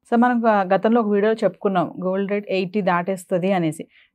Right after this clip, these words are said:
మరి ఇప్పుడు చూసుకుంటే ఈరోజు సెవెంటీ సెవెన్ ఉందని చెప్తున్నాం కదా, దాటే ఛాన్సెస్ ఉన్నాయంటారా? మరి ముందు ఫెస్టివల్స్ వస్తున్నాయి, మరి జనాలు అయితే భయపడుతున్నారు, బంగారం కొనాలా కొనలేమా ఏంటి అసలు, ఇది ఎలా,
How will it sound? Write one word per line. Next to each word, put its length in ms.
మరి 100
ఇప్పుడు 180
చూసుకుంటే 680
ఈరోజు 280
సెవెంటీ 280
సెవెన్ 280
ఉందని 240
చెప్తున్నాం 420
కదా, 280
దాటే 300
ఛాన్సెస్ 400
ఉన్నాయంటారా? 600
మరి 160
ముందు 200
ఫెస్టివల్స్ 480
వస్తున్నాయి, 460
మరి 160
జనాలు 440
అయితే 160
భయపడుతున్నారు, 640
బంగారం 400
కొనాలా 420
కొనలేమా 580
ఏంటి 420
అసలు, 200
ఇది 120
ఎలా, 440